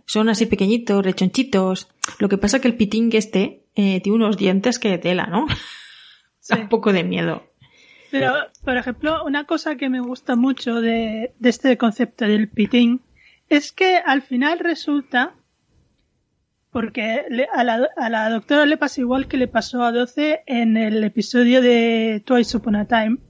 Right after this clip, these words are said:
Speaker 2: que todo el rato iba a buscar qué eran estos malos del testimonio, testimonio, hasta que al final descubre, no son malos.
Speaker 1: Hmm.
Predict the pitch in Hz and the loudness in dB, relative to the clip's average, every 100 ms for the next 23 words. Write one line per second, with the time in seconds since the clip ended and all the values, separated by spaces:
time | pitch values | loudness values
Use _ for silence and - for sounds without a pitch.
0 | _ _ _ _ _ - 214 277 277 285 | _ _ _ _ _ -4 0 4 4 4
1 | 277 285 262 277 254 220 - 208 208 214 | 0 2 2 2 0 -2 -4 -4 -4 -6
2 | - 247 254 233 - _ _ _ _ 285 | -4 -2 0 -2 -8 _ _ _ _ 2
3 | 277 262 254 - 262 220 254 269 247 226 | 2 0 -2 -4 -8 -6 -4 -2 -2 -6
4 | - 226 220 208 - - - 226 262 262 | -8 -8 -8 -8 -10 -10 -2 2 4 4
5 | 226 - - 233 220 247 302 - 240 214 | 2 -2 -2 0 4 4 2 0 -2 -2
6 | 214 220 233 247 - 247 233 202 - _ | -2 -2 0 -2 -4 -4 -2 -4 -10 _
7 | _ _ _ _ 190 - 202 202 285 339 | _ _ _ _ -12 -4 -2 0 0 0
8 | - - _ _ _ _ 208 190 190 | -4 -12 _ _ _ _ 4 4 2